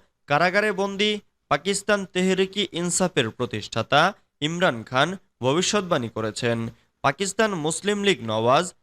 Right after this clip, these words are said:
এর নেতৃত্বাধীন বর্তমান সরকারের সরকার টিকবে মাত্র আর দুই মাস। গত ফেব্রুয়ারির সাধারণ নির্বাচনে জিতে পাকিস্তানে সরকার গঠন করেছিল পাকিস্তান মুসলিম লীগ নওয়াজের নেতৃত্বাধীন জোট।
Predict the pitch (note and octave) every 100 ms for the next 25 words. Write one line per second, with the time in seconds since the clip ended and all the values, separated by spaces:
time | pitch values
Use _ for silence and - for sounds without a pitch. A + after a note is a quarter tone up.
0 | _ - B2 A2 G#2+ B2+ C#3 C3+ - A2+
1 | A2 A#2 A#2+ _ _ - C3+ D3+ G3 G3+
2 | G3+ - F3+ F3 G3 G3 F#3 D3+ A#2 A2
3 | - C3 F3 G3+ _ _ _ - F3 E3
4 | G3+ G3+ G3+ G3 G#3 - B2+ A#2 G#2 D3+
5 | A#2+ A#2 - - _ _ B2+ C#3 B2 -
6 | C3 A#2+ A2+ A#2 D#3+ G#3 _ _ - D3
7 | D#3 G3 G3+ C3+ D3 D#3+ D#3 C#3 A#2 G#2
8 | A2+ - D#3+ G3 _ _ - D3 G#3 F#3+
9 | G#3+ G3+ G#3 G3 _ - C3+ C#3+ E3 F#3+
10 | E3 D#3 B2+ A2 G#2 G#2+ A2+ - B2 E3+
11 | G3+ _ _ - D3 G3+ F3+ A3 G3 C#3+
12 | D#3 - G3 G3 G3 G3+ F3+ - _ A#2+
13 | C#3+ E3+ E3+ F#3+ F3+ B2 C3+ - C#3+ -
14 | G#2+ A2+ G#2+ G#2+ A#2 A2+ -